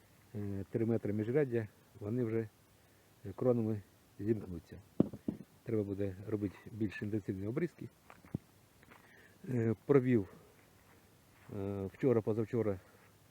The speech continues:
другу обрізку. Е,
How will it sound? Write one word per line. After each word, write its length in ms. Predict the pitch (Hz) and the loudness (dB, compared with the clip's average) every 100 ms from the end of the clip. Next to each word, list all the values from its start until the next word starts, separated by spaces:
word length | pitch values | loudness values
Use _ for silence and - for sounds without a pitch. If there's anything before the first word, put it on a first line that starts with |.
| - - - - - - - - - - - - - - _ - - - - | -20 -20 -20 -20 -20 -20 -20 -20 -20 -20 -20 -20 -20 -20 _ -20 -20 -20 -8
другу 540 | 113 117 143 110 101 - - | -2 2 4 4 0 -6 -10
обрізку. 540 | - 123 170 175 - 135 - _ - - - - - - - | -4 0 2 0 -4 -8 -10 _ -20 -20 -20 -20 -20 -20 -12
Е, 520 | 110 107 104 104 101 | -8 -4 -4 -4 -4